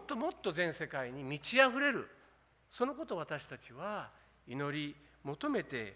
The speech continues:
いくように教えられています。日々の祈りの中で私たちは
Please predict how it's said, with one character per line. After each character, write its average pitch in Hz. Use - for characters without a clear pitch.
い 120
く -
よ 123
う 110
に 107
教 110
え 190
ら 254
れ 214
て 113
い 135
ま 117
す。 -
日 185
々 160
の 147
祈 151
り 156
の 165
中 147
で 127
私 127
た 127
ち -
は 143